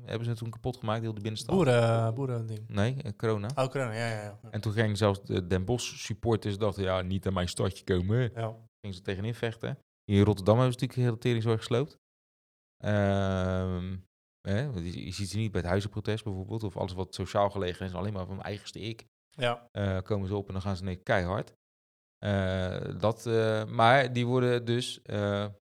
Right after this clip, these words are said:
Speaker 1: "Ja, die moeten toch kunnen protesteren" en bladibladibla. En hier komen ze gelijk met waterkanon. "Nee, het is nu tijd."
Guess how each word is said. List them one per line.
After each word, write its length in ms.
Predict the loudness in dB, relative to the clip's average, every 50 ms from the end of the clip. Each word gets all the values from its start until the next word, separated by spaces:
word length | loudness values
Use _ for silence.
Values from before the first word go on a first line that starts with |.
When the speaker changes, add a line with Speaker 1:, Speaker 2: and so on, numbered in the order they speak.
| _ _ _ _
Speaker 1:
"Ja, 200 | -10 -8 -8 -6 -6
die 120 | -4 -2
moeten 200 | -2 -2 -2 -2
toch 140 | -2 -2 -2
kunnen 220 | 0 -2 -2 -2
protesteren" 640 | -2 -2 -2 -2 -4 -6 -6 -4 -4 -2 0 0 0 0
en 80 | 2
bladibladibla. 720 | 2 2 2 2 2 0 0 -2 0 0 0 0 0 -2
En 220 | -4 -6 -6 -8 -8
hier 120 | -10 -8
komen 180 | -6 -6 -6 -4
ze 40 | -4
gelijk 140 | -4 -4 -4
met 80 | -2 -2
waterkanon. 480 | -2 -2 -2 -4 -8 -8 -6 -6 -6
"Nee, 160 | -6 -6 -6
het 120 | -8 -10 -14
is 80 | -12 -10
nu 120 | -10 -10
tijd." 280 | -8 -8 -8 -8 -10